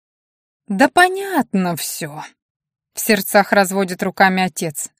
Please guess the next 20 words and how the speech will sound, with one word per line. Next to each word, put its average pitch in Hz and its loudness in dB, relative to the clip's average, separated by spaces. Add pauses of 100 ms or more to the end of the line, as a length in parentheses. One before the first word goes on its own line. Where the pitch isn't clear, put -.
«Охренел 254 4
в - -14
конец». - 4 (460)
Дед, 240 2
не 214 6
обращая 220 2
внимания 202 2 (180)
на 226 8
раздухарившегося 220 4
батю, 240 0
переводит 208 2
на 208 2
меня 220 4
тяжёлый 208 2
взгляд, 208 0 (320)
слегка - 0
подаваясь 196 4
вперёд 202 0
через 196 -2
стол. - -8